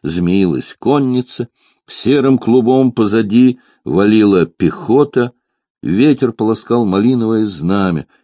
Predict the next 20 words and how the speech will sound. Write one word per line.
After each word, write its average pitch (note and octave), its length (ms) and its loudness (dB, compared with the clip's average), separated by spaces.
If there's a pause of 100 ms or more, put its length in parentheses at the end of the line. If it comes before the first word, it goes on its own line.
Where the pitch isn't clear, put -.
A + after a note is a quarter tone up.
и D#2 120 -4
далеко G#2 500 -2
нес B2 380 -4
голоса, A2+ 760 -4
хохот, C#3 840 -2
команду, A2+ 680 0
скрип - 480 -6
полозьев. B2 720 0 (540)
Выскочили, A2+ 920 0 (400)
бежали, G#2 800 -2 (100)
падали. B2 540 0 (300)
Яков B2 480 0
махал A#2+ 480 0
руками B2 560 0
и A#2 40 2
кричал A#2 500 0
высоким B2 640 0
надорванным A2 680 0
голосом: A2 640 -2
«Братцы, D3 1080 -4